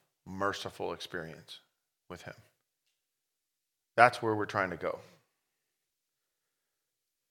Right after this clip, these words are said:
So be steadfast.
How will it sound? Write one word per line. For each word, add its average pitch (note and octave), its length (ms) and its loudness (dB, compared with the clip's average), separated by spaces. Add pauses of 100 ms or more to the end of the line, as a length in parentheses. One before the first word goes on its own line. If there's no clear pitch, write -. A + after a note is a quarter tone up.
(1300)
So A2+ 120 -2
be A2+ 180 -4
steadfast. A2 840 2